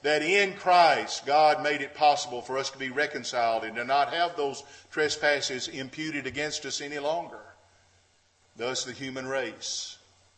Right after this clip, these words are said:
And again, in Romans eleven and verse fifteen,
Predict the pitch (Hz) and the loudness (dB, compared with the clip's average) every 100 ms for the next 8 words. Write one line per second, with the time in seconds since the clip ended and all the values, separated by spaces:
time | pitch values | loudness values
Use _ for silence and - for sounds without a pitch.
0 | _ _ - 107 127 131 123 147 165 131 | _ _ -12 -6 -2 -2 0 0 0 0
1 | 117 117 135 135 127 131 143 139 127 123 | -2 -4 -4 -4 -6 -2 -2 -2 -4 -4
2 | 139 - 147 - 156 180 147 | -4 -4 -8 -8 -6 -6 -6